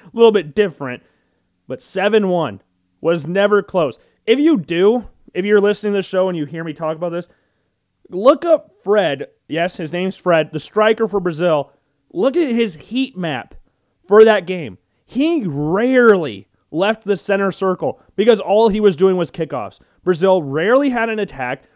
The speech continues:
Brazil was always getting attacked on, and all they were doing was kicking the ball off.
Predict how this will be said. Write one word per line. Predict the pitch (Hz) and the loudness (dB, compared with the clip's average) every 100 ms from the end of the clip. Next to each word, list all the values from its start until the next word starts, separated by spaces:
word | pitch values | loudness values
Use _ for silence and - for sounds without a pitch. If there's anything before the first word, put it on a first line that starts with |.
| _ | _
Brazil | 185 147 185 170 - _ | -6 -2 0 0 -4 _
was | 170 180 - - | -6 -6 -8 0
always | 220 320 294 214 | 4 6 6 4
getting | - 170 | 4 -2
attacked | 165 - 180 170 - | -2 -4 -4 -4 -6
on, | 202 262 202 170 160 _ _ - | -2 0 0 -2 -4 _ _ -6
and | 214 214 | -4 -4
all | - 220 226 | 0 2 6
they | 226 | 8
were | 214 | 6
doing | 185 196 | 4 0
was | 185 - | -2 -4
kicking | - 185 175 | -6 -4 -4
the | |
ball | 151 151 131 | -2 0 0
off. | 110 | -4